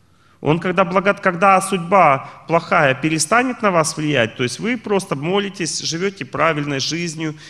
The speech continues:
и постепенно внутреннее счастье вырабатывается. А другого счастья не бывает. Невозможно жить внешним счастьем. Только внутренним счастьем человек может жить.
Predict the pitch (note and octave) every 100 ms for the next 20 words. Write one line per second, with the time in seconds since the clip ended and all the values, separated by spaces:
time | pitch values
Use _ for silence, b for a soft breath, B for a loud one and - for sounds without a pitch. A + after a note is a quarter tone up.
0 | B D3+ D3+ E3+ F3+ F3 A#3+ A#3 D3 F3+
1 | F#3+ F#3+ F#3+ F#3+ - D3+ - C3+ C3+ B2
2 | C3+ E3 F3+ A3+ F#3+ G3+ G3+ - F#3+ G3+
3 | G#3+ C3 A#2 D#3+ G3+ A3+ F#3+ E3+ D#3 D#3+
4 | F3 E3 D3+ C#3 - C#3+ - - - B
5 | B - G3+ G#3 A3+ C#4 A#3+ A3 G3+ -
6 | G3 F3 E3 D#3+ E3 D3+ F3 F#3 G#3+ G#3+
7 | B3 C#3+